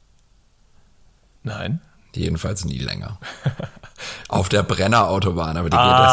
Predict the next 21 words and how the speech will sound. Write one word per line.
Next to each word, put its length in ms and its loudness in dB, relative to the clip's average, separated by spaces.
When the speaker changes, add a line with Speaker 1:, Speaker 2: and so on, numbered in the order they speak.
Speaker 2:
erst 60 4
in 40 -2
Italien 380 -2
Speaker 1:
ja 80 4
gut, 160 6
Speaker 2:
los, 60 4
Speaker 1:
da 80 4
Speaker 2:
ne? 40 6
Speaker 1:
siehst 300 2
du 40 4
ja 60 6
auch 180 2
keinen 300 4
Menschen 340 2
auf 140 -2
der 80 -2
Straße, 400 -2
den 140 -2
du 60 -4
grüßen 340 -4
könntest. 440 -10